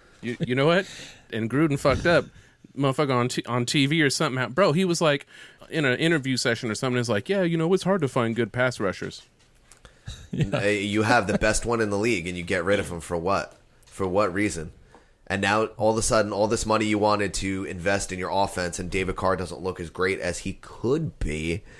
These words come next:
Speaker 3: It's, it's hard, man. Jon Gruden's been out of the game for twelve years, you know what I mean? Like, he didn't know shit.
Speaker 1: Yeah.
Speaker 2: Tell Cooper to catch that fucking ball.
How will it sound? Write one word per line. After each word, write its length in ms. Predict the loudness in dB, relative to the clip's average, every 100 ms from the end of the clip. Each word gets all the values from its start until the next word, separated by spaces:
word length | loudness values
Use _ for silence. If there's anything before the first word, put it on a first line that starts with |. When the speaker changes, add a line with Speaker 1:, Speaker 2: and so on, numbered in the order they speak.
| -20 -20 -20 -20 -20 -18 -6
Speaker 3:
It's, 240 | -4 -4 -4
it's 160 | -2
hard, 380 | 0 0 2 0
man. 300 | 0 0 -2
Jon 220 | -2 -2 0
Gruden's 300 | 0 -2 -2
been 120 | 0
out 100 | 0
of 60 |
the 60 | -2
game 300 | -4 -2 -2
for 140 | -4
twelve 380 | -6 -2 0 0
years, 280 | 0 -2 -4
you 60 | -6
know 80 |
what 100 | -4
I 60 | -4
mean? 260 | -4 -6 -6
Like, 140 | -10
he 160 | -8 -8
didn't 260 | -8 -12 -12
know 140 | -12
shit. 420 | -10 -6 -6 -6 -12 _ -20 -14
Speaker 1:
Yeah. 180 | -6 -4
Speaker 2:
Tell 200 | 0 0
Cooper 240 | 2 2 2
to 60 |
catch 180 | 0 -2
that 120 | -2 -4
fucking 320 | -2 0 0
ball. 320 | 2 0 -2